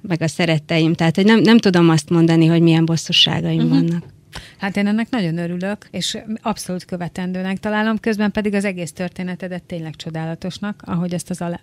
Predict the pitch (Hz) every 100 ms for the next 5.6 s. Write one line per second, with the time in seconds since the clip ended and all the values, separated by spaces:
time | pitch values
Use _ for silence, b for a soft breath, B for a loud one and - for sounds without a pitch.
0 | - 180 170 165 170 175 - 180 170 170
1 | 180 - 175 - 180 - - _ - 180
2 | 175 185 180 - 226 - b - - 175
3 | 170 180 - 170 170 - 180 202 202 180
4 | 175 175 165 185 180 185 175 185 185 180
5 | 170 180 185 190 185 214